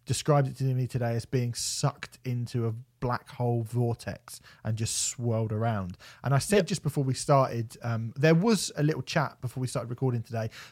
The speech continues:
Speaker 1: that we were thinking about maybe putting this as the lead review above Enter Shikari, because, I mean, we've put it above the Black Dahlia Murder, who are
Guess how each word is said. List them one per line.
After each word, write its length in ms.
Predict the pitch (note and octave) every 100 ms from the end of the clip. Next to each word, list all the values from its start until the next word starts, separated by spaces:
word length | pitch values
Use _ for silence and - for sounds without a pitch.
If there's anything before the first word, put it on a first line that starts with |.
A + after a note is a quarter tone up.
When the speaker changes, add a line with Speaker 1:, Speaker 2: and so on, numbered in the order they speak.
| -
Speaker 1:
that 140 | C3+
we 120 | C#3
were 80 | C#3
thinking 520 | C3+ - F3+ F3 C#3+
about 260 | B2+ A#2+ A#2
maybe 260 | B2+ A#2
putting 280 | A2 C#3+ B2
this 140 | A#2+ A2
as 220 | B2 B2
the 60 | A#2
lead 220 | A#2 A2+
review 260 | A2+ A2 A2
above 260 | G#2 A2
Enter 180 | G#2 F#2+
Shikari, 540 | - A2+ A2 G#2+ G#2+ A2 - - -
because, 420 | B2+ C3 A#2 -
I 60 |
mean, 180 | B2 B2
we've 160 | B2+ C#3
put 160 | G3
it 140 | F3 -
above 260 | B2 B2
the 80 | A2+
Black 200 | A#2 A#2
Dahlia 280 | B2+ A#2+ A2+
Murder, 280 | A2+ A2 A2
who 280 | C3+ B2+ B2+
are 340 | C3+ C3+ C3+